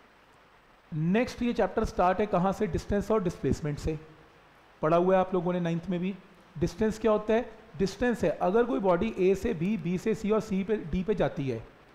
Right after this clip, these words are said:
तो body का distance क्या होगा? Total length covered by the body is distance।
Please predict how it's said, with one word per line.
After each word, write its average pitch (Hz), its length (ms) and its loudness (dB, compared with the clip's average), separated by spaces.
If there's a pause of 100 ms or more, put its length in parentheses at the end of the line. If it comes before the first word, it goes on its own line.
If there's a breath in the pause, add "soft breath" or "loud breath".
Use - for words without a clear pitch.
(500)
तो 247 60 4
body 214 260 4
का 262 80 2
distance 214 480 0
क्या 226 140 4
होगा? 190 320 4
Total 196 280 4 (240)
length 262 240 2
covered 208 300 2
by 196 160 4
the 196 100 -2
body 175 280 2
is 147 80 -4
distance। 107 380 -8